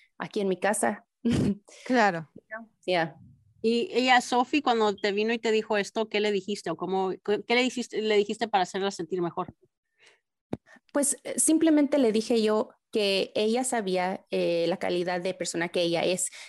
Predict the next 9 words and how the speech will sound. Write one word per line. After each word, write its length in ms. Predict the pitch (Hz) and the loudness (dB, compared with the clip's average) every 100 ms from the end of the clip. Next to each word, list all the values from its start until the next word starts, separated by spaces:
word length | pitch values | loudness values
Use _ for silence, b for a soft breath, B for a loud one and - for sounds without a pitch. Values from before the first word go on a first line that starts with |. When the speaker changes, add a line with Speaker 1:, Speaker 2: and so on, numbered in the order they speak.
| B | B
Speaker 1:
que 120 | 208 | 0
yo 80 | 220 | 0
estoy 280 | 220 226 226 | 2 2 4
a-, 220 | 226 226 | 4 2
a-, 260 | - 190 185 - | 0 0 0 0
orgullosa 540 | 196 180 175 170 170 | 0 0 -2 -2 -2
de 80 | 175 | 0
ella, 280 | 240 214 B B B B | 0 -2 B B B B
este, 600 | - 190 - 185 170 160 | -6 -4 -2 0 0 -2